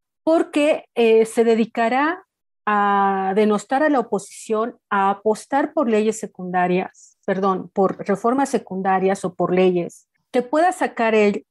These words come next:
nada más, violen o no violen la Constitución, como lo hizo con lo de litio. Se dedicará a eso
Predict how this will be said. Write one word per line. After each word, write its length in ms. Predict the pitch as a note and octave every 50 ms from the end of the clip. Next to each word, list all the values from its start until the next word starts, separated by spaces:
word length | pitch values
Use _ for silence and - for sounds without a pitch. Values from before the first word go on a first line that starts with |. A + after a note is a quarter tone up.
| _ -
nada 400 | G#3+ G#3+ A3 A#3 C4 C4+ B3+ G#3+
más, 540 | G3+ F#3 E3+ F3 - - - - - _ _ _ _ _ _ _
violen 480 | - G#3+ G#3+ B3+ C#4 D4 D#4 E4 D4+ C4
o 80 | A3+ G#3+
no 260 | A3+ A3 A3+ A3+ A#3
violen 320 | A3 A#3 A#3 A3 A3+ A3 A3
la 140 | G3 F3 -
Constitución, 840 | F#3 F3+ - - F#3+ F3+ - F#3 F3 - - F#3 E3+ E3+ - - _ _ _ _ _ _
como 180 | - F#3+ F#3+ F#3
lo 200 | F3+ F3+ F3+ F#3
hizo 240 | G3 F#3 - G3+ -
con 100 | - F3
lo 80 | E3
de 120 | D#3+ E3 D#3+
litio. 440 | E3+ F#3 F3 - - F3+ - - _ _ _ _ - - - - - - _ _
Se 160 | _ - C#4
dedicará 520 | C#4+ D4 C#4 D#4 D4+ D#4+ E4 E4 F4 F#4+ F#4
a 60 | E4+
eso 480 | D4 C4+ B3 - - B3+ A3+ C#4 -